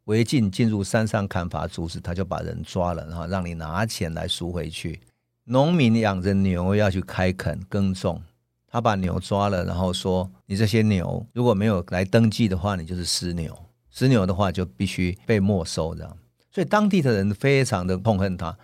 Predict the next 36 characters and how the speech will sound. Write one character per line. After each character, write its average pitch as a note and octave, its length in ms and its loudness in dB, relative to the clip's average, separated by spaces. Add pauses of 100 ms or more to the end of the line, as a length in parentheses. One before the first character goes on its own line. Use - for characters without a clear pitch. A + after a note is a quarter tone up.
(180)
更 E3 160 4
糟 D3 160 6
糕 C#3 220 2
的 A#2+ 140 4
是， F#2 340 -4 (280)
他 D3 100 2
对 C#3+ 220 4
于 G#2 120 2
一 A2 80 4
些 A2 380 0 (360)
每 G#2+ 200 -4
年 F#2 140 0
要 G#2+ 140 2
交 G#2+ 220 2
的 G2+ 100 0
税， G2+ 220 -2
本 F2 160 -6
来 F2 80 0
要 G2 120 2
交 G2 180 0
多 G2 160 -2
少 F2 200 -4
米， F#2 240 -2
那 G#2+ 100 -2
米 F#2 200 0
换 G#2 220 -2
算 F2+ 160 -2
成 E2+ 220 -6
钱， - 240 -8 (260)
结 - 100 -4
果 A#2+ 80 4
他 A#2 120 2
把 A2+ 140 2
那 G2+ 80 0
个 G2+ 100 0
钱 F2 300 -4